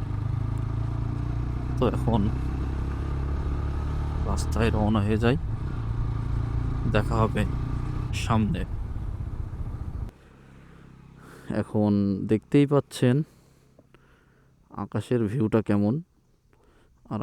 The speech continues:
আমরা আছি বান্দরবন সদর থেকে, এখন থানচির উদ্দেশ্যে রওনা হলাম। তো যাত্রাপথে দেখলাম, what a nice view, দেখছেন কি সুন্দর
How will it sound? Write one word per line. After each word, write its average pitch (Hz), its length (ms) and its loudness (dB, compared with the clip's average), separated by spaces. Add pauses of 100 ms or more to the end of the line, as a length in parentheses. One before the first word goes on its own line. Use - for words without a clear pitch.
আমরা 101 280 0
আছি 107 220 -4 (1900)
বান্দরবন 117 480 4 (140)
সদর 117 340 0
থেকে, 110 220 -2
এখন 110 200 2
থানচির 113 360 0
উদ্দেশ্যে 107 300 -2
রওনা 104 320 4
হলাম। 117 220 2 (520)
তো 123 80 2 (280)
যাত্রাপথে 113 500 2 (100)
দেখলাম, 101 320 4 (2500)
what 107 240 0
a - 20 2 (120)
nice 98 260 0 (100)
view, 98 220 2 (1000)
দেখছেন 110 360 0
কি 139 160 0
সুন্দর 135 240 2